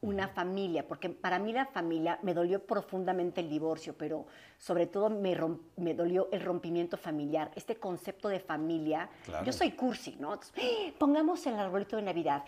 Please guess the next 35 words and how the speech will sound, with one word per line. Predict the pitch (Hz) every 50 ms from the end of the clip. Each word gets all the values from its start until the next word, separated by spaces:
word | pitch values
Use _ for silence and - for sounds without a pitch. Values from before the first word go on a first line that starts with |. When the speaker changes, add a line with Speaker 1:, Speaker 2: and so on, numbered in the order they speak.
| - - -
Speaker 1:
y | - 269
comamos | - - - - 277 254 277 269 277 277
chocolate | - 226 - - 165 175 170 - 170
caliente | - 165 165 175 214 254 233 208 202
y | 151
tamales, | - 170 160 165 156 151 147 139 127 143 - 170
¿no? | 175 202 220
Yo | 202 208 214
soy | - 247 240
cursi, | - - - 370 415 440 466 453 - - - 208
cursi. | - 226 214 196 - - - 135 -
Y | 156
entonces, | 170 160 - 247 254 240 - 208 202 208 - - - - - - - - -
finalmente, | - 208 220 233 254 262 240 233 226 226 - 226 226
con, | - 190 175 -
con, | - 175 165 160
con, | - - 175 160
con | - - - 170 170
esta, | 170 170 - 196 190 - -
esta | 185 170 - - - 180 180 -
persona | 185 151 - - 220 190 180 170 156 151 160 - - -
que | - 165 147 135 - - - - _ _ _ - -
la | 208 185 175
respeto | - 180 175 - - - 190 185 180 - 208
y |
la | 185 170 165
quiero | - - 175 175 165
mucho | 175 175 170 170 - 180
y | 170
le | 165
agradezco | 156 151 151 165 165 - - 202
muchísimas | 185 170 156 143 - - 190 175 - 196 190 170 156 -
cosas, | - - 160 - 180 175 160
de | 156 151
verdad, | 156 147 147 156 147 160 214